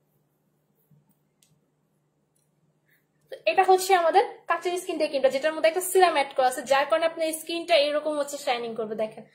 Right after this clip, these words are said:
মনে হইতেছে কি skin দেখে, একদম পুরো এলইডি লাইটের মতো skin, জলে যেরকম না ওরকম লাইটের মতো shining দিতেছে। মেকআপের দরকার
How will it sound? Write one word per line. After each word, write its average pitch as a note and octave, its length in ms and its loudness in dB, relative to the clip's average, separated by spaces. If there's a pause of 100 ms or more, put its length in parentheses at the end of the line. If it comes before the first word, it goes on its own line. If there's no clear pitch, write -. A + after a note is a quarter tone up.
(300)
মনে E4 220 6
হইতেছে F4 380 4
কি C4+ 140 -6
skin C#4 340 -10
দেখে, A3+ 180 -8 (800)
একদম D4 320 0
পুরো G4 120 8
এলইডি F4+ 420 6
লাইটের D#4 280 4
মতো D#4 180 -4
skin, D4+ 240 -8 (120)
জলে C#4 280 8
যেরকম D#4 360 0
না D#4 140 0
ওরকম C4+ 300 2
লাইটের B3 320 2
মতো B3+ 120 0 (100)
shining A#3+ 320 -2
দিতেছে। - 300 -14 (3250)
মেকআপের D#4+ 440 4
দরকার E4 280 4